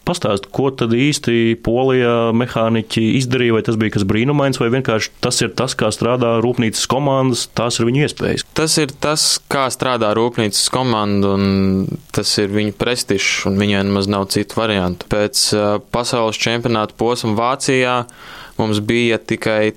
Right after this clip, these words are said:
Speaker 2: trīs dienas, lai nokļūtu Čehijā uz Eiropas čempionāta posmu, un mēs vairāk bijām kā tāds eksperiments,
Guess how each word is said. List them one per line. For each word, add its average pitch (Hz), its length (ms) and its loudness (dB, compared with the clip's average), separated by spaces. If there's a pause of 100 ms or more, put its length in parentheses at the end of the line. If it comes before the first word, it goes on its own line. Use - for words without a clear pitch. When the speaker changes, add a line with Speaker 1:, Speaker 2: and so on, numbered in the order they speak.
Speaker 2:
trīs 120 320 0
dienas, 123 540 0
lai 107 180 2
nokļūtu 107 1040 0
Čehijā 120 480 -2
uz 113 100 -2
Eiropas 123 380 0
čempionāta 104 460 0
posmu, 113 380 0
un 101 160 0 (280)
mēs 120 360 0
vairāk 120 360 0
bijām 107 1080 0
kā 101 220 -2
tāds - 580 -2
eksperiments, 101 1080 -4